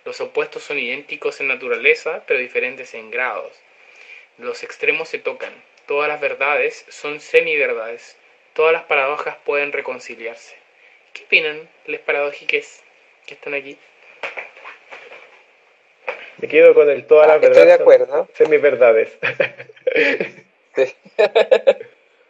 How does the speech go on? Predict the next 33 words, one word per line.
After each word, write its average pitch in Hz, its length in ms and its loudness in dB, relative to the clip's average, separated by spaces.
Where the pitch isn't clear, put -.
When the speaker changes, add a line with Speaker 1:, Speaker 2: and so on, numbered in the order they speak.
Speaker 3:
Es - 140 4
que 220 80 4
es 226 40 6
verdad, 285 380 8
po. - 160 4
<laughs> 302 720 0
Es - 160 4
verdad 226 340 4
Speaker 2:
Sí, 370 60 2
po. - 60 0
Speaker 3:
eso. - 140 4
Porque 151 260 4
en 156 60 4
Speaker 2:
Pero 170 120 10
Speaker 3:
realidad 175 220 8
la 202 100 4
Speaker 2:
también - 20 2
es - 60 -2
Speaker 3:
izquierda 202 120 4
Speaker 2:
mentira. - 80 6
Speaker 3:
no 190 60 -2
es - 80 -2
el 185 120 -2
todo, 233 340 8
también 143 220 2
está 175 100 6
la 175 80 8
derecha, 170 600 6
¿me 117 100 4
entendí? 123 280 -2
Entonces 170 360 4
como 143 220 2
que 120 240 2